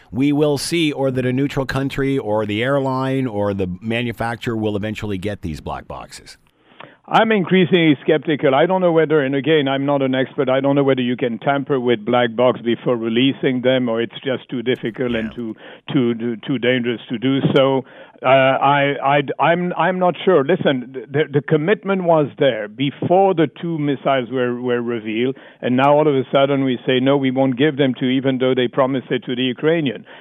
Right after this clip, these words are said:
Speaker 2: Uh, so there'll be a lot of pressure on Iran, but pressure, Iran can sustain a lot of pressure, and I think that if they decided not to turn them in,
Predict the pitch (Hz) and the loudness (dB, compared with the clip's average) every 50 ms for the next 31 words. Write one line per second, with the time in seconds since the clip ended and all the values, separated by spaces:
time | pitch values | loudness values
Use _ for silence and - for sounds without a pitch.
0 | - - _ - 123 131 139 131 139 131 - 175 160 147 151 160 160 151 165 156 | -20 -10 _ 2 2 2 2 2 -2 -2 0 0 2 4 2 2 2 2 2 2
1 | 143 156 180 185 165 151 127 - - 147 139 127 - - 147 131 123 127 127 123 | 4 4 2 2 2 0 -4 -4 -2 -2 -2 -2 -2 -2 -2 -2 0 -2 -2 -2
2 | 120 151 147 135 123 123 127 - - 156 143 139 - - 127 131 120 135 120 120 | 0 0 0 0 -2 -4 -6 -4 -4 -4 -4 -2 -4 -6 -8 -6 -6 -6 -4 -2
3 | 143 147 139 120 - 131 120 113 - 131 110 - - 143 127 123 120 120 127 135 | 0 0 0 0 -2 -4 -4 -4 -8 -12 -10 -4 -4 -2 -2 -2 0 0 0 0
4 | 127 120 - - - 131 131 - - 139 127 131 139 131 - 165 147 135 135 131 | -2 -4 -4 -2 0 0 0 -2 -2 -2 0 0 0 0 0 0 2 2 2 2
5 | 131 120 110 120 151 175 160 143 135 - 151 131 127 117 120 117 120 135 147 123 | 2 0 0 0 0 2 2 0 -2 0 0 0 0 0 -2 -4 -2 -4 -4 -4
6 | - 143 120 - - 127 123 120 117 120 123 123 117 117 | -4 -8 -8 -4 -4 -4 -2 -2 -2 -2 -2 -2 -2 -4